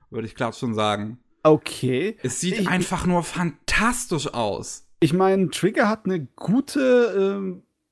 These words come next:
Speaker 2: ja, wie soll ich sagen, Vergangenheit gehabt mit, mit C G I. Hast du dich an die Sequenzen aus Killer Kill noch erinnert,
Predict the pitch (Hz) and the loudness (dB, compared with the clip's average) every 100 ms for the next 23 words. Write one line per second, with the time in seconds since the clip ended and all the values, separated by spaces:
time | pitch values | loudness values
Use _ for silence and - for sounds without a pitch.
0 | _ - 165 175 175 160 165 - 202 160 | _ -4 0 2 2 2 -2 0 0 0
1 | 143 156 214 180 143 - 147 165 - 139 | 0 -2 0 0 -2 -2 -4 -4 -4 -2
2 | 143 - - 165 151 - 139 156 160 156 | -2 -4 -8 -6 -6 -4 -4 -4 -6 -6
3 | 156 190 - 139 - 196 190 202 175 170 | -10 -12 -6 -4 -2 -2 -2 0 2 0
4 | 165 165 156 - 165 - 165 - - 165 | -2 -4 -4 0 0 0 -4 -4 0 0
5 | 143 - 147 190 196 208 190 220 262 | 0 0 0 0 -4 -6 -6 -6 -8